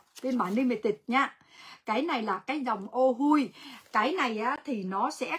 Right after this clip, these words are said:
không có tông, nó không có tông, nó chỉ có một tông một thôi nhá cả nhà nhá. Tức là nằm vào cái khoảng giữa của hai cái tông nha cả nhà nhá. Tức là cái mà, ờ,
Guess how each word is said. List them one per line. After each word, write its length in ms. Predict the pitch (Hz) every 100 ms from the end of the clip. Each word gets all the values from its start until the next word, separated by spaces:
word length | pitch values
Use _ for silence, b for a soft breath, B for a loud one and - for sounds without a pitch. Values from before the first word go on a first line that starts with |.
| -
không 320 | 320 302 294
có 360 | - 233 262 392
tông, 460 | 294 269 277 269 262 -
nó 180 | 233 311 -
không 280 | - 285 254
có 140 | 269
tông, 280 | 311 285 240
nó 120 | 277 359
chỉ 140 | - -
có 200 | - 233
một 440 | 330 262 247 -
tông 240 | 269 262 262
một 220 | 208 -
thôi 220 | 247 240
nhá 140 | 226 254
cả 100 | -
nhà 220 | 196 180
nhá. 200 | 208 262 B B B
Tức 240 | - 381 294
là 180 | 220 190
nằm 320 | 196 185 165
vào 120 | 180
cái 160 | 165 247
khoảng 340 | - 160 170 180
giữa 320 | 254 294 - - B B B
của 280 | 214 170 160
hai 260 | 180 247 233
cái 100 | 285
tông 300 | 277 262 254
nha 120 | 262
cả 120 | 254
nhà 200 | 208 190
nhá. 220 | 180 214 254 B B B
Tức 220 | 311 -
là 140 | 202
cái 500 | 185 208 190 196 277 359
mà, 380 | 226 190 175 180 _ _
ờ, 500 | 208 175 165 160 165